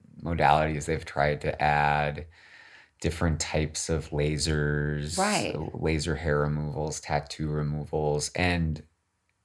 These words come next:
Speaker 1: uh, they're not bringing anything new to the market. Maybe they're just advertising differently, but it's not a new technology.
Speaker 2: Right. Yeah. And, you know, I think,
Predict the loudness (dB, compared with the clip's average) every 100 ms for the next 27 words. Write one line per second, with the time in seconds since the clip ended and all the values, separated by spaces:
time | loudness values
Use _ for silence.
0 | -16 -12 -8 -10 -10 -16 -8 -8 -8 0
1 | 6 6 8 4 4 -2 0 2 4 2
2 | 2 2 4 6 6 6 6 6 4 2
3 | 2 2 2 2 2 2 0 -2 -6 -16
4 | -20 -10 4 4 6 4 4 6 2 2
5 | 0 0 2 4 4 4 4 4 0 4
6 | 4 4 2 0 -2 -6 -4 0 0 0
7 | -8 -10 -10 -10 2 6 8 6 -4 -12
8 | _ _ 6 8 8 4 4 6 6 6
9 | 4 0 -4 -2 4 6 6 2 -2 0
10 | 0